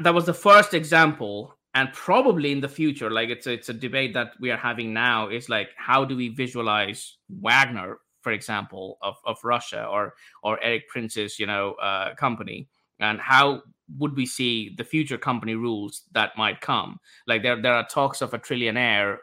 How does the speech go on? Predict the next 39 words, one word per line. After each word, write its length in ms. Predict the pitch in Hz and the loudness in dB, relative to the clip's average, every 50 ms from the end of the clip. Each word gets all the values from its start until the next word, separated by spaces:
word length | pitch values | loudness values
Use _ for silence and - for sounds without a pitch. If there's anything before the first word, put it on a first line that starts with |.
| _ _ | _ _
uh, 220 | - 107 104 98 117 | -6 -4 -4 -4 -4
who 100 | 123 127 | -4 -4
might 200 | 123 120 107 95 | -4 -4 -4 -6
be 60 | 101 | -10
the 80 | 104 | -8
world's 280 | 117 120 120 120 - - | -6 -4 -4 -4 -6 -6
first 280 | - 135 127 123 - - | -2 -2 -2 -2 -2 -6
trillionaire 500 | 127 117 113 107 110 107 104 98 98 - - | -4 -2 -2 -2 0 0 -2 -2 -4 -6 -8
in 260 | 110 110 101 98 90 - _ _ _ _ _ _ _ | -8 -8 -8 -10 -14 -18 _ _ _ _ _ _ _
in 180 | - 110 110 104 | -4 -4 -4 -2
human 320 | 107 123 120 120 113 107 | -4 -4 -4 -4 -4 -2
history. 460 | - 165 170 165 - - - 92 - | 0 0 0 0 -4 -10 -12 -12 -12
You 180 | - 95 110 104 | -8 -8 -6 -4
know, 220 | 107 110 110 - - | -2 -2 -4 -4 -6
what 200 | 110 131 135 120 | -4 -2 -2 -2
happens 460 | - 139 135 131 127 123 110 107 107 | 0 2 2 2 0 -2 -6 -8 -6
when 140 | 110 107 101 | -8 -8 -8
he 160 | - 139 143 | -6 -6 -6
buys 260 | 143 131 120 117 110 | -2 0 0 0 0
a 60 | 113 110 | -4 -6
company, 440 | - - 101 98 - 104 104 101 | -6 -8 -10 -8 -8 -8 -8 -8
forms 320 | - - 117 113 104 101 - | -6 -6 -6 -6 -6 -8 -10
an 80 | 104 | -8
army, 300 | 98 98 98 95 95 98 | -6 -6 -6 -6 -6 -10
and 100 | 98 95 | -10 -10
takes 260 | - - 113 107 - - | -6 -6 -6 -6 -6 -6
over 140 | 113 113 - - _ _ _ | -6 -6 -8 -10 _ _ _
parts 200 | - 123 120 - | -2 -2 0 0
of 80 | 135 143 | -2 -2
Africa, 360 | 160 180 175 - - - - - | -2 -2 -4 -6 -16 -16 -16 -14
for 100 | - 101 | -10 -12
example. 480 | 87 - - - 65 - - - - _ _ - - - - - - _ _ | -12 -10 -10 -12 -12 -12 -14 -20 -20 _ _ -20 -20 -20 -20 -20 -20 _ _
So 140 | - 151 | -4 -4
those 280 | 139 151 190 220 226 214 | 2 8 10 10 12 12
are 120 | 214 196 | 12 10
all 140 | 196 202 208 | 10 8 6
the 120 | 190 185 170 | 4 2 2
things 400 | - 180 165 156 147 143 139 143 | 4 2 4 4 2 0 2 4
that 320 | 143 131 123 120 120 | 6 6 6 6 4